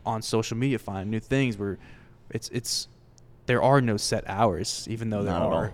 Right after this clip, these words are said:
Speaker 1: for most jobs. There's, like,
Speaker 2: Yeah, and
Speaker 1: you're on the clock twenty-four seven.
Speaker 2: you know, another good thing about the, with what you're saying is, like, always being in music is finding that person that you can talk to freely about music, you know? Um, we're gonna bring up Bailey again.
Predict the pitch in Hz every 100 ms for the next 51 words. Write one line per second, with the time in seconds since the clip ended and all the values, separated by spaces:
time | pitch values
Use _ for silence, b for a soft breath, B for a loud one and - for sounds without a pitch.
0 | - - 98 101 104 - 117 110 98 -
1 | 95 - 85 - - b b b b -
2 | - 107 104 113 127 117 120 117 117 107
3 | 104 - 104 101 113 - 135 131 127 180
4 | 147 123 123 117 110 104 90 - - -
5 | - 95 - - 120 117 117 120 113 -
6 | 117 117 104 98 - - 110 117 101 107
7 | 104 101 104 113 - 104 - 101 101 107
8 | 101 98 - 107 101 - 101 85 104 -
9 | 95 - 98 87 - 95 87 95 - b
10 | b b b b b - - 117 113 107
11 | 92 87 107 - 110 104 98 73 76 73
12 | - - 101 98 98 104 - b b b
13 | - 110 104 92 - - - - B B
14 | B B - 104 107 104 104 90 98 107
15 | 107 101 101 101 101